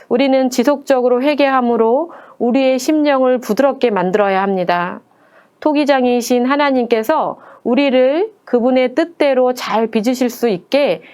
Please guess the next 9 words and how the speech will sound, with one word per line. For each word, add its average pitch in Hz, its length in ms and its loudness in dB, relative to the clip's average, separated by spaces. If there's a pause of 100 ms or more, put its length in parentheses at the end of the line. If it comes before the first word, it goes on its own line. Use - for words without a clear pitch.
(120)
그렇게 214 320 -2
해야 240 220 0
합니다. 180 600 -2 (520)
우리의 240 360 2
마음을 220 640 -2
강팍하게 226 640 -4
만든다면 196 920 0
답이 190 280 -4
없습니다. 170 760 -4